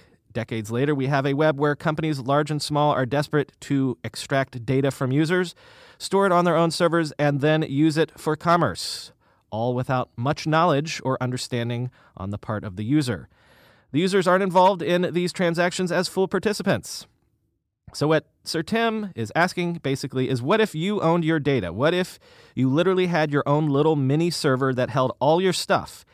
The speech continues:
And further, what if apps had to ask you, not Facebook, not Google,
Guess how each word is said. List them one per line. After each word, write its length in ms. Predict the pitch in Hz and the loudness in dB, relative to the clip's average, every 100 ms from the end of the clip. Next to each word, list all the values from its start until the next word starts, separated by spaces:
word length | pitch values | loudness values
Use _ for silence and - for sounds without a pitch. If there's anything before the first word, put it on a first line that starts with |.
| _ - - - _ | _ -20 -20 -20 _
And 180 | 147 160 | -2 0
further, 540 | - 247 202 107 85 - _ | 2 4 4 2 0 -10 _
what 240 | 120 165 | 0 2
if 240 | 196 202 - | 4 0 0
apps 320 | 156 160 - | 2 2 0
had 200 | - 151 | -2 -2
to 120 | 165 | -2
ask 300 | 151 156 - | 0 0 -2
you, 580 | 131 131 233 269 95 65 - _ _ _ _ _ | -6 -2 0 0 -2 -4 -20 _ _ _ _ _
not 220 | 98 117 | -8 -6
Facebook, 500 | - 170 - 185 185 | -2 -2 0 0 0
not 240 | 127 117 117 | -2 -2 0
Google, 460 | 143 156 165 165 | 0 4 2 2